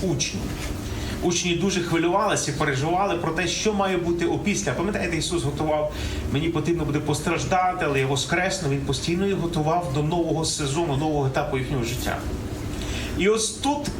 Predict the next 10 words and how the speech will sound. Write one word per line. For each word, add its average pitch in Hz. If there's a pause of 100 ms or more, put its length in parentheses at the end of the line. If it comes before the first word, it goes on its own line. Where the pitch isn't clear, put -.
(320)
Ісус 202
промовляє 180
саму 180
велику 151
заповідь, 123 (460)
яку 202
Він 170
залишає 170
для 135
учнів, 160